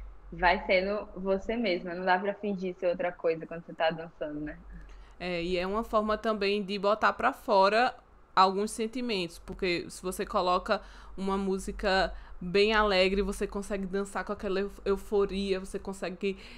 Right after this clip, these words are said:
Speaker 2: expressar toda a sua felicidade. Ao mesmo tempo, você pode fazer uma coreografia mais introspectiva, e aí você tá se conhecendo ali, botando aquele sentimento pra fora. E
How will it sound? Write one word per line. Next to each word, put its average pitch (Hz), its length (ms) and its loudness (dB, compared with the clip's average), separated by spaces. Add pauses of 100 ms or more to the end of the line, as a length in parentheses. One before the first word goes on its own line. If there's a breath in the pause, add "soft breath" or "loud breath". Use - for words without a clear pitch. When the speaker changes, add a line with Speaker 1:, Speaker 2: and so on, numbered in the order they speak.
(140 loud breath)
Speaker 2:
expressar 196 600 -2
toda 202 200 0
a - 20 -4
sua 226 160 -4
felicidade. 202 800 -2 (240 loud breath)
Ao 185 100 0
mesmo 208 280 0
tempo, 202 200 -4
você 202 240 -4
pode 190 320 -2
fazer 185 380 -4
uma 190 240 -4
coreografia 190 720 -2
mais 175 260 -4
introspectiva, 175 1160 -6 (260 soft breath)
e 170 120 -2
aí 170 200 2
você 180 280 -6
tá 196 240 -2
se - 160 -16
conhecendo 185 760 -2
ali, 175 320 -2
botando 180 500 -2
aquele 196 260 -2
sentimento 175 560 -8
pra - 180 -4
fora. 165 540 -2 (400 loud breath)
E 196 760 -2